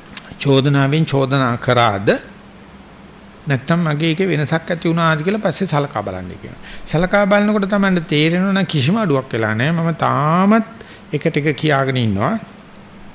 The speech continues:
කටුවත්ත දූවිලි පාරක ඇදගෙන යන වගේ සූරගෙන අක්කා නිකන් කෙක්කා වගේ හොයන්නේ මගේ වැරදි තමයි කියලා ඉන්නවනම් එතන තීන්දුව කරගෙන දැන් එනං හිතාගනි මීට පස්සේ මේ කෙලෙස් ඇති නොවෙන්න මම ප්‍රතිසද කරගන්න ඕනේ.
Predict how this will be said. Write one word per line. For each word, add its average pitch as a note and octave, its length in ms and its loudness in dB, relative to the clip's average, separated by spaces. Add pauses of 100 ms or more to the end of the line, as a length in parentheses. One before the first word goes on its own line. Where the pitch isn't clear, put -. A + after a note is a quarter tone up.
(200)
කටුවත්ත C3 520 -2
දූවිලි B2+ 320 2
පාරක B2+ 300 0
ඇදගෙන B2 340 0
යන C3 220 -2
වගේ C3+ 200 -2
සූරගෙන B2+ 720 0 (480)
අක්කා - 380 -4
නිකන් B2 340 -2
කෙක්කා B2 440 -2
වගේ A#2 240 0
හොයන්නේ C3 500 2
මගේ B2 240 0
වැරදි A#2 240 0
තමයි B2+ 300 2
කියලා C3+ 240 2
ඉන්නවනම් G3 360 4 (180)
එතන E3 280 -4
තීන්දුව E3 300 -2
කරගෙන D3+ 340 -2
දැන් E3 300 0
එනං F3 240 0
හිතාගනි D3+ 560 0
මීට F3+ 320 2
පස්සේ F#3+ 360 -2
මේ F#3 160 0
කෙලෙස් E3+ 380 -2
ඇති F#3 260 0
නොවෙන්න F3 600 4
මම G#3 300 2
ප්‍රතිසද E3 420 -4
කරගන්න C3 440 -6
ඕනේ. B2+ 720 -8